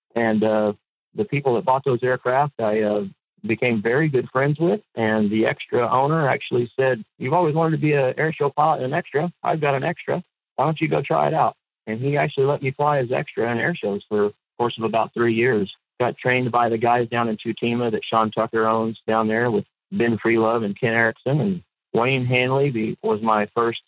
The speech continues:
ace, my air show competency evaluator, and then Eddie Andrini thereafter. So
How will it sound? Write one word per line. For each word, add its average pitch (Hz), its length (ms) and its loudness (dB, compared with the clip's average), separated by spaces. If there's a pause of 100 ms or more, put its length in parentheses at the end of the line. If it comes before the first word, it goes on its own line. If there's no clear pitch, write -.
ace, 131 240 2 (320)
my 104 300 2
air 110 200 0
show 110 220 -2
competency 113 580 0
evaluator, 117 600 0
and 107 100 0
then 101 160 0
Eddie 107 240 0
Andrini 107 420 -2
thereafter. 101 540 -2 (100)
So 113 200 0